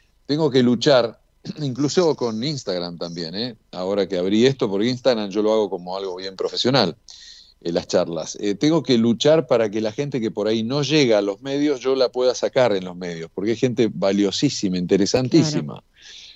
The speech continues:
Speaker 1: ¿Me entendés? Porque por ahí capaz que los medios importantes están en otra, no, no, no lo hacen, y, y yo creo que es un gran argumento
Speaker 2: Ujú.
Speaker 1: para nosotros para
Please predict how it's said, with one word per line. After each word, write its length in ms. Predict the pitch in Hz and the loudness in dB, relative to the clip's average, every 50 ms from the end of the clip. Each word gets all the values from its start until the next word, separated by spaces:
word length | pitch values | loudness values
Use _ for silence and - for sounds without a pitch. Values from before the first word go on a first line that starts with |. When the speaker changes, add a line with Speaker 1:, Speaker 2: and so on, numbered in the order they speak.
| _ _ | _ _
Speaker 1:
¿Me 100 | - 90 | -2 0
entendés? 260 | 92 85 101 110 135 | 2 4 6 4 6
Porque 220 | 131 131 117 113 101 | 4 4 4 2 4
por 140 | 98 110 113 | 4 4 4
ahí 120 | 127 139 | 4 2
capaz 280 | - 139 110 - 139 - | 0 -2 -2 -2 -6 -6
que 120 | 139 120 | -6 -8
los 100 | 117 110 | -8 -8
medios 300 | 117 131 135 131 117 - | -8 -6 -6 -6 -6 -8
importantes 680 | 127 117 104 123 123 117 139 143 147 139 147 131 - | -10 -8 -6 -8 -6 -4 -4 -6 -4 -6 -8 -8 -8
están 260 | 110 98 - 120 117 | -10 -8 -8 -8 -6
en 120 | 120 135 147 | -6 -6 -6
otra, 360 | 165 156 135 113 131 123 113 | -6 -6 -4 -2 -2 -2 -2
no, 380 | 113 113 113 110 107 104 95 98 | -4 -6 -8 -6 -6 -8 -8 -8
no, 300 | 104 107 110 107 104 107 | -6 -6 -4 -4 -4 -4
no 160 | 110 113 113 | -2 0 2
lo 180 | 110 120 139 | 4 6 6
hacen, 500 | 156 143 - - - 120 117 123 127 131 - _ _ _ _ _ _ _ _ _ _ _ | 6 4 2 -2 -2 -2 -2 -2 -6 -10 -12 _ _ _ _ _ _ _ _ _ _ _
y, 100 | - 92 98 101 98 90 - | -8 -6 -4 -4 -4 -4 -2
y 180 | - 95 95 | 0 2 2
yo 160 | 92 104 123 113 | 4 4 4 4
creo 220 | 127 135 135 117 | 4 4 4 4
que 60 | 123 | 2
es 100 | 123 - | -2 -2
un 120 | 127 123 120 | -2 0 2
gran 280 | 135 156 175 180 175 | 2 4 4 2 2
argumento 800 | 160 139 131 117 123 127 139 156 131 113 101 92 170 110 117 127 | 0 -2 -2 -4 -4 -4 -4 -6 -8 -8 -8 -6 -4 -4 -4 -2
Speaker 2:
Ujú. 160 | 151 151 151 - _ _ _ _ _ _ _ | -4 -6 -8 -10 _ _ _ _ _ _ _
Speaker 1:
para 240 | _ 92 95 95 98 | _ -8 -6 -6 -6
nosotros 560 | 101 101 95 - - 123 113 - 127 131 127 - | -8 -10 -10 -6 -6 -6 -4 -4 -6 -6 -6 -4
para 300 | _ 104 92 92 92 87 | _ -4 -2 -2 -2 -4